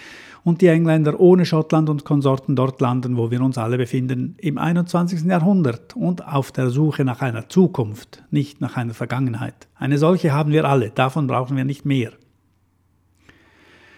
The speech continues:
Die Zukunft beginnt in der Gegenwart und in der Gegenwart sind die Bedingungen des Seins derart felsenfest in die wirtschaftlichen Grundlagen gemeißelt, dass der dümmste Phrasendrescher daran nichts ändern wird.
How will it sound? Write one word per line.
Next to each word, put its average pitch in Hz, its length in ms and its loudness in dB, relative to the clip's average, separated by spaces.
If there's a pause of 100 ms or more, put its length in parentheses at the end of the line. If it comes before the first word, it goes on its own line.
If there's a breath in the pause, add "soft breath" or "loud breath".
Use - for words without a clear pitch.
(300 soft breath)
Die 160 80 0
Zukunft 202 640 2
beginnt 135 320 0
in 113 80 -2
der 113 80 -4
Gegenwart 147 560 -2
und 120 120 0
in 113 120 -4
der 120 100 -6
Gegenwart 139 500 -2
sind 131 200 -2
die 127 60 -4
Bedingungen 131 540 -2
des 120 220 -6
Seins 139 340 -2
derart 143 380 -2
felsenfest 151 760 -2
in 135 120 0
die 123 120 -2
wirtschaftlichen 135 680 -2
Grundlagen 127 640 -2
gemeißelt, 123 680 -6
dass 117 140 -8
der 120 120 -6
dümmste 143 400 -2
Phrasendrescher 131 720 -2
daran 120 300 -2
nichts 147 220 -4
ändern 175 280 0
wird. - 280 -2